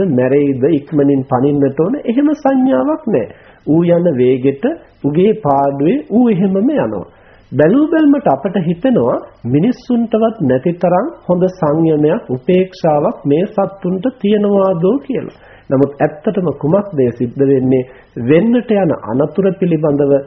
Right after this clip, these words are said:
අවබෝධයක් නැතිකම නිසා, අඥානකම නිසා,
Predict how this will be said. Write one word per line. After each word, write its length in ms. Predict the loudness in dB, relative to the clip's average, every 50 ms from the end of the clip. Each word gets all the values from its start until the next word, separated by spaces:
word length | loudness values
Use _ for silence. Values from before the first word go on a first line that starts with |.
| -8 -8 _
අවබෝධයක් 800 | -2 -2 0 0 0 0 0 0 0 0 2 2 2 2 0 -2
නැතිකම 560 | -4 -2 -2 -2 -2 -4 -6 -6 -4 -2 -2 0
නිසා, 420 | -2 -2 -2 -2 0 0 0 0 -2 -4 -10 -16 -20 _ _
අඥානකම 960 | -4 -4 -4 -6 -10 -10 -4 -2 0 2 2 4 2 2 2 0 0 0 2
නිසා, 440 | 2 2 0 0 0 0 0 0 0